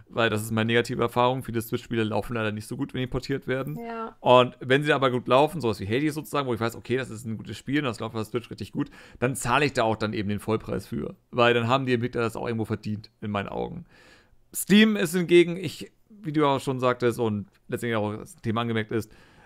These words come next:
Speaker 1: es sind halt diese fünfhundert Spiele, die ich in meiner Liste habe. Und ich habe so viele nicht mehr gestartet. Also ich habe so viele Spiele, die ich noch nie <laughs> in meinem Leben einmal gestartet habe. Wenn Hades dazwischen gekommen wäre,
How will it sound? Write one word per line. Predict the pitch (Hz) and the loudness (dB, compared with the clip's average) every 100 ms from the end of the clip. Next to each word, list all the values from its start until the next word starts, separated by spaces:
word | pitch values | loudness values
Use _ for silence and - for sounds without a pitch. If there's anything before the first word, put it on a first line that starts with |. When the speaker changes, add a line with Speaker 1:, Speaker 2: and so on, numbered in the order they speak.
| _ _ _ | _ _ _
Speaker 1:
es | 147 117 | -2 4
sind | 156 156 131 | 4 4 6
halt | 120 120 113 - | 6 6 2 -10
diese | 113 123 | 0 0
fünfhundert | - 127 117 110 104 | 2 -2 0 -2 -4
Spiele, | 120 110 | -4 -4
die | 104 | -2
ich | |
in | 104 | -2
meiner | 104 | -2
Liste | 101 - 104 | -4 -4 0
habe. | 101 101 104 | 0 0 -2
Und | 117 | -4
ich | 127 | 0
habe | 147 135 | 2 2
so | 135 147 | 2 2
viele | - 135 | 2 0
nicht | 127 117 | 0 -2
mehr | 110 | -4
gestartet. | 98 - 98 101 - 127 | -4 -6 -2 -2 -4 -10
Also | 123 | -4
ich | 120 | 2
habe | 147 147 | 2 6
so | 165 | 6
viele | 165 151 | 6 0
Spiele, | - 160 | 0 0
die | 120 | 0
ich | 165 | -2
noch | 143 - | -4 -2
nie | 160 - 196 - _ - - | -4 0 -2 -4 _ -20 -8
<laughs> | 294 - - | -6 -4 -4
in | 214 | 6
meinem | 208 190 | 6 6
Leben | 208 180 | 4 2
einmal | 147 185 175 | 2 4 6
gestartet | 139 123 139 147 139 120 | 4 4 6 6 4 4
habe. | 123 123 131 - - - - - | 6 6 0 -8 -20 -20 -20 0
Wenn | 135 147 | 2 6
Hades | 160 202 214 190 | 10 10 8 2
dazwischen | 180 - 190 202 | -2 0 -4 0
gekommen | 175 165 165 160 | 0 4 2 4
wäre, | 143 143 135 | 4 4 2